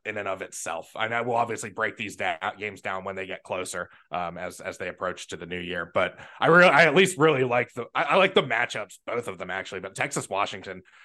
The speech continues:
jumps out at me. That'll be a good one in the Sugar Bowl. Um, so I, I'm kinda inter-, I guess Michigan went with the, the traditional, like, I know the top seed gets the first choice. Kinda surprised they're taking the cross-country trip, even with the Rose Bowl tradition. But,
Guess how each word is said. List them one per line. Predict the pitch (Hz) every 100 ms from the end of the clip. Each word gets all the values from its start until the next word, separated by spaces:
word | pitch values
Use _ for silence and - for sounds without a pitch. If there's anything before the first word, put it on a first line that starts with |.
| -
jumps | 120 107 104
out | 95 92
at |
me. | 95
That'll | 98 104
be | 104
a |
good | 92 95
one | 95 95
in |
the | 87
Sugar | - 92 90 87 _
Bowl. | 87 90 - _ _
Um, | - 92 87 90 _ _ _ _ _ _ _ _
so | - 160
I, | 156 151
I'm | 170
kinda | 208 208
inter-, | 156 165 139 147
I | 139
guess | 170 151
Michigan | 160 151 139
went | 135
with | 131
the, | 131 120
the | 123
traditional, | - 135 117 113 113 107 104
like, | 101 95 _ _ -
I |
know | 120
the | 113
top | 120 113
seed | - 107
gets | 104 -
the |
first | - 104 92 -
choice. | 104 98 - _ - _
Kinda | 160 196
surprised | 143 131 135 127
they're |
taking | 113 120 110
the | 110
cross-country | 113 101 - 98 107
trip, | 104 101
even | 101 98
with | 101 95
the |
Rose | 98 98 95
Bowl | 98 95
tradition. | 95 90 92 85 82
But, | 90